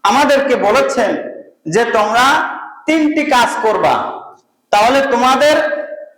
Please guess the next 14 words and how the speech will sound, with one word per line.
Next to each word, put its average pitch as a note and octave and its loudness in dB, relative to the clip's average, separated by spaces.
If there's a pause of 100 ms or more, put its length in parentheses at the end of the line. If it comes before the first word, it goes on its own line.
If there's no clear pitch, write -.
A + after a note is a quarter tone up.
(200)
জান্নাতের C#4+ 2
মধ্যে D4 2
একটা C4+ 0
বাড়ির B3+ 0
জিম্মাদার A#3+ 0
আমি A3 0
হয়ে G3 -2
যাব। - -4
সুবহানাল্লাহ E3+ -2
পড়ো। - -8 (1040)
তাহলে A#3 2
আমরা A#3+ 2
সবাই C4+ 0
চাই B3 2